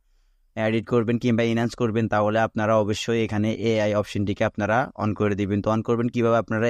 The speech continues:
এই অপশনটির উপর ক্লিক করে সরাসরি এখানে এই অপশনটি, নিচের অপশনটিকে আপনারা এনেবল করে দিবেন। এনেবল করে দেওয়ার পর দেখতে পারতেছেন এখানে কিন্তু এআই লেভেল অপশনটি on হয়ে গিয়েছে। Then হচ্ছে আপনারা চাইলে এখান থেকে পোস্ট করে দিতে পারবেন।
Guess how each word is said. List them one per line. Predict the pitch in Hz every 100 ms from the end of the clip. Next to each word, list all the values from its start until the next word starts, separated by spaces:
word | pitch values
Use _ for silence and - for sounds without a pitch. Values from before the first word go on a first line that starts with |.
| 117
এই | 113
অপশনটির | - 113 110
উপর | 113 120
ক্লিক | 117 110 -
করে | 110 113
সরাসরি | 117 107 110 113 107
এখানে | 110 113 139 _ _ _ - 117
এই | 117 107
অপশনটি, | - 117 107 113
নিচের | 113 113
অপশনটিকে | 104 113 104 107 113
আপনারা | 110 113 110
এনেবল | 107 107 107
করে | 110 104
দিবেন। | 107 107
এনেবল | 104 101 107
করে | 110
দেওয়ার | 107 104 -
পর | 107
দেখতে | 98 - -
পারতেছেন | 98 - 110 101
এখানে | 98 101
কিন্তু | 101 98 113 110
এআই | 107 98
লেভেল | 95 110
অপশনটি | 101 - 98 110 147 _ _ _ -
on | 110 107
হয়ে | 110 107
গিয়েছে। | 101 101 98 95
Then | 101 107
হচ্ছে | 92 107
আপনারা | 107 104 107
চাইলে | 104 104
এখান | 104 104 98
থেকে | 92 127 262 _
পোস্ট | 110 101 -
করে | 104 95
দিতে | 90 98
পারবেন। | 95 90 87